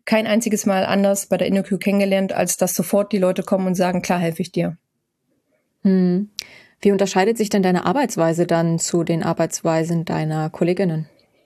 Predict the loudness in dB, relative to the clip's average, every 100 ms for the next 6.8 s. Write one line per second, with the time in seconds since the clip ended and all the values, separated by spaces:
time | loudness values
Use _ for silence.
0 | _ _ _ -20 -20 -20 -20 _ -20 _
1 | _ _ _ _ -2 0 2 2 0 0
2 | 0 -2 -2 0 0 0 0 0 2 0
3 | 0 0 0 0 -2 0 0 2 0 0
4 | 0 2 0 0 -2 0 0 2 0 0
5 | 0 0 0 0 2 0 0 0 0 -2
6 | 0 0 0 0 0 2 0